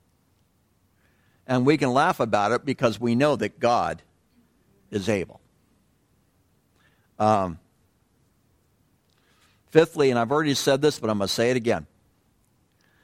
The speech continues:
This is a recognition, I think, that everything we understand about our belief, a recognition that everything we understand about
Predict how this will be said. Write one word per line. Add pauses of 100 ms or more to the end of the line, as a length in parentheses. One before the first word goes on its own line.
(840)
This
is
a
recognition,
I
think,
that
everything
we
understand
about
our
belief, (600)
a
recognition
that
everything
we
understand
about